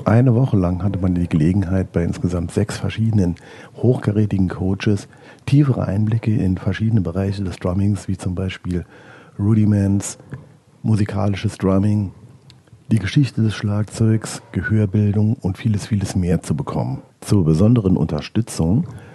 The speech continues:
waren dieses Jahr ein Bassist und ein Gitarrist anwesend, die in verschiedenen Workshops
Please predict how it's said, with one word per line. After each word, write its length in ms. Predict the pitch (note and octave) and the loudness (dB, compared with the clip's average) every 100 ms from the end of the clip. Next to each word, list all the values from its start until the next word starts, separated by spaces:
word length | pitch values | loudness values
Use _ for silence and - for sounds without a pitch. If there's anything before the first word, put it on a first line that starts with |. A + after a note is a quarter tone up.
| - | -10
waren 280 | - F#2 F2+ | 0 2 2
dieses 320 | F2+ F2 D#2+ | 0 0 0
Jahr 320 | F#2 F2 F2 - | 0 2 0 0
ein 240 | E2 E2 | -2 -2
Bassist 440 | D#2 D2+ A2 A#2 - | -4 0 0 0 0
und 140 | - | -2
ein 140 | D2 D#2+ | 0 -2
Gitarrist 460 | E2 D#2+ C3+ - | -4 -2 -2 -2
anwesend, 600 | - C#2 - D#2+ F2+ D3 - - - - - - | -6 -4 -2 0 0 0 -2 -8 -20 -20 -20 -2
die 100 | G#2+ | 2
in 80 | F2 | 2
verschiedenen 640 | G2 F#2 C3 D3 A#2+ F2 | 2 0 2 4 4 2
Workshops 720 | F2 A2 - F2+ G#2+ - - | 0 -2 -2 -2 -2 -4 -14